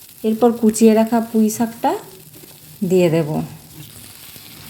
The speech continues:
দিয়ে ভালো করে নেড়ে নিয়ে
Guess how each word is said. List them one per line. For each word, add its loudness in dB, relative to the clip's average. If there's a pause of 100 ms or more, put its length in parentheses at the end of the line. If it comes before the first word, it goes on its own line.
(3250)
দিয়ে 6
ভালো 2
করে 0
নেড়ে 2
নিয়ে 2